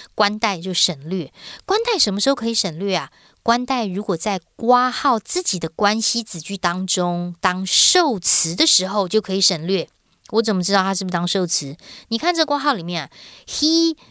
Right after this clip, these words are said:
uses the test，他使用这个测试，这个测试不就是那个which或that吗？所以当成uses的受词就可以省略掉。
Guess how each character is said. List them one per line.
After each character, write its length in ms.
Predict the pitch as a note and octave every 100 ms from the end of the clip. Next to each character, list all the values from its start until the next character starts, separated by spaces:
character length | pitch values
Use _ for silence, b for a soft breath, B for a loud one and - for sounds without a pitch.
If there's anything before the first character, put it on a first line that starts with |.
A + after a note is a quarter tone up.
| b
uses 800 | F3+ F#3 A3 B3 - G#3 G3+ - - _ _ _
the 160 | E3+ E3
test， 600 | - - F#3+ - - - - _ -
他 160 | A#3
使 280 | - - F3
用 280 | E3+ G#3 E3+ _ _ -
这 200 | C4+ G#3
个 80 |
测 280 | F3 - G#3
试， 340 | F3 - F3+ - -
这 100 | C#4+
个 80 | B3
测 200 | C4 A#3
试 160 | A#3+
不 100 | F3+
就 140 | F#3 G3+
是 120 | G#3
那 120 | G3+
个 80 | F3
which 340 | - G3 E3
或 160 | E3+ F#3
that 300 | F#3+ F3+ D#3
吗？ 260 | D#3 D3+ B B B -
所 140 | C#4
以 80 | A#3+
当 200 | C4 C#4
成 320 | - G3 G3 B B B B B
uses 640 | G#3 A#3+ C4 G#3 D#3+ - -
的 100 | D3
受 460 | - - F4 C4
词 340 | F3 - E3 D#3
就 120 | -
可 160 | G#3+ E3
以 100 | E3+
省 220 | - D3
略 140 | D#3 D#3
掉。 260 | D#3 -